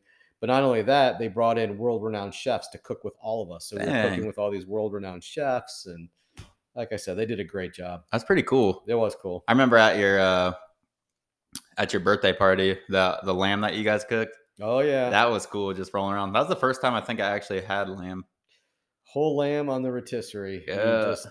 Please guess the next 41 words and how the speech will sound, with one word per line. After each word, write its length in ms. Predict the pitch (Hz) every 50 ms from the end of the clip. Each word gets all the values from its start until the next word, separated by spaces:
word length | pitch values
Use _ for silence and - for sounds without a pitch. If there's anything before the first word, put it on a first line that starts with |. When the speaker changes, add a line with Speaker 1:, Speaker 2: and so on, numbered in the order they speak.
| - -
Speaker 1:
eat 160 | 120 120 120
it 100 | 117 110
right 220 | 107 110 113 113
off 280 | 113 117 117 113 - -
the 80 | - 104
spit. 480 | - - - - - 120 117 117 - -
You 80 | 107 107
don't 200 | 98 107 107 110
even 180 | 107 107 101 -
take 240 | - 110 107 95 -
it 60 | 98
off. 280 | 104 107 110 110 107 - -
You 80 | 98
just 240 | 90 95 90 - _
pick 220 | - 127 113 - 110
at 180 | 107 104 104
it 100 | 101 90
all 200 | 101 101 101 101
night 160 | 98 101 101
Speaker 2:
That 120 | 101 101 113
was 140 | 117 107 90
Speaker 1:
and 80 | 87 87
Speaker 2:
good. 360 | 92 104 104 104 98 85 - - _ _
Speaker 1:
it, 180 | 101 101 101 - _ _
yep. 300 | - 98 104 107 110 110 - _ _ _
Speaker 2:
Ugh. 380 | - - 127 127 117 107 95 90 - _ _ _ _ _ _ - - -
Speaker 1:
<laughs> 400 | 220 180 - - 220 - - - -
Speaker 2:
What 200 | 92 120 151 180
is, 240 | 214 214 190 160 156
uh, 380 | 170 160 151 147 143 131 127 139 -
<laughs> 60 | -
that 600 | - 180 - - 185 - - 143 - - 117 127
was 140 | 120 110 101
really 220 | 107 107 101 101 95
good. 220 | 95 92 87 87 - - _ _ _ _ _
Now 140 | - 98 107
I'm 100 | 101 90
thinking 220 | - 107 104 98
about 240 | 92 90 90 90 85
that. 220 | - 90 87 - - 110
Speaker 1:
Uh-huh. 460 | 110 110 110 110 113 120 127 135